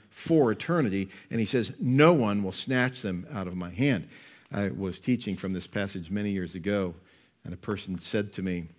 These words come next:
"No, Todd, no one will snatch them out of my hand, but they can take themselves out of God's hand." That really is a complete misunderstanding of what it means for someone to be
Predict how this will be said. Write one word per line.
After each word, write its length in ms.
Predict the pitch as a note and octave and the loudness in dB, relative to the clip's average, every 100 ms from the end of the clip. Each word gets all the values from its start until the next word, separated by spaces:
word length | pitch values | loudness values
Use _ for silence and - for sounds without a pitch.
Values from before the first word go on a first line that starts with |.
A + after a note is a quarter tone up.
| _ _ _ _ - | _ _ _ _ -2
"No, 360 | A#2+ C3+ C#3+ | 2 4 2
Todd, 520 | C#3 C#3+ B2 B2+ C3 B2+ - - _ | 0 -2 0 2 0 -6 -14 -20 _
no 160 | A2+ C#3 | 2 4
one 180 | C#3 C3 | 4 2
will 80 | |
snatch 440 | A2+ - C3 C3 C3 | 0 0 2 2 2
them 140 | A#2 | 0
out 100 | A#2 | 2
of 60 | A#2 | 2
my 120 | A2 | 0
hand, 440 | G#2 A#2+ B2+ G#2+ G2 | 0 2 2 0 0
but 140 | F#2+ | 0
they 100 | A#2 | 0
can 180 | A#2+ G#2 | 0 -2
take 240 | A2 A#2 | 0 -2
themselves 560 | G2+ F2+ - A#2 B2+ G#2 | -2 -6 -2 0 0 -2
out 140 | F#2 | -4
of 180 | F2 E2 | -4 -8
God's 300 | - F2 D#2+ | -8 -8 -8
hand." 320 | F2+ E2+ F#2+ - _ _ _ _ _ _ _ - - - - - | -10 -10 -12 -16 _ _ _ _ _ _ _ -20 -20 -20 -20 -4
That 160 | B2 C3+ - - - | 0 0 -4 -20 -10
really 420 | - C3+ D#3 C#3 - - | 2 4 4 2 0 -4
is 160 | B2+ A#2 | -4 -2
a 60 | |
complete 480 | B2+ A2 - D#3 D#3+ | -4 -4 4 4 6
misunderstanding 960 | D3 B2+ C#3 B2 A2+ D3 C#3+ C#3 A2+ B2 | 2 -2 -2 -2 -2 -2 0 0 -2 -2
of 320 | A2+ G#2+ G#2+ | -4 -4 -2
what 160 | A#2 | -2
it 80 | B2 | 0
means 320 | A#2+ A#2+ A2+ | 0 -2 -2
for 140 | - A#2 | -4 -4
someone 500 | - D3+ C3+ G#2+ A#2 | -2 0 0 -2 -4
to 120 | A#2+ | -4
be 340 | G#2 A2 A2 | -2 -2 -2